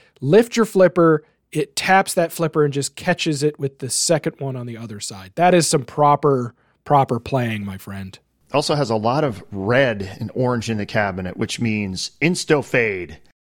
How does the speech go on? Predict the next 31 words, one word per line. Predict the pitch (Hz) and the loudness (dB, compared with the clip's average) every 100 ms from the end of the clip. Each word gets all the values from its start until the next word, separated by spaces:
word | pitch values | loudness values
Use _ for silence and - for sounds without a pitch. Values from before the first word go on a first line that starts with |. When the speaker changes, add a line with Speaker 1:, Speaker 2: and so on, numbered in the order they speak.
| _ _ - | _ _ -6
Speaker 1:
Insta | 110 117 - 104 101 | -4 -2 0 0 0
fade. | 139 | -2
Speaker 2:
Insta | 98 147 131 | 0 0 0
fade. | 139 123 120 110 | -2 -2 -2 -4
Any | 127 185 185 175 | 0 0 0 0
type | 170 160 151 | 2 2 0
of | 147 120 | -4 0
light, | 139 113 95 | 0 0 -2
it | 131 | -4
will | 123 104 | -2 -6
fade | - - 120 107 98 | -8 -2 0 0 -2
badly. | 87 98 92 90 85 - _ _ _ | -4 -4 -4 -6 -10 -12 _ _ _
But | 123 | -2
remember, | 135 151 160 135 110 - - _ _ | 2 2 2 2 -2 -8 -20 _ _
Attack | - 151 - | 0 0 0
from | 139 | 0
Mars | 143 139 139 | 0 0 -2
is | 120 | -4
an | - 131 131 - | -4 -6 -6 -6
unstoppable | 160 175 160 - - 175 180 143 123 - | -4 -2 -2 -2 0 0 0 -2 -2 0
earnings | 143 147 143 131 | 0 0 -2 -2
invasion. | 131 117 135 139 123 104 85 - | -2 2 0 2 -2 -4 -6 -12
Thrills, | - 160 185 123 95 87 - _ | -2 2 4 2 -4 -8 -10 _
Big | 190 196 | 2 2
O | 156 | 2
Beam | 131 131 117 | 0 -2 -2
turns | 104 151 131 110 - | -4 -4 -4 -6 -2
animals | 175 165 123 101 | -2 0 -4 -6
into | - 151 139 | -4 -4 -4
giants. | 104 123 156 143 98 - - _ _ _ | -4 -2 -2 -4 -6 -10 -10 _ _ _
Shocks, | - - 214 147 - - - | -6 0 2 0 -4 -6 -6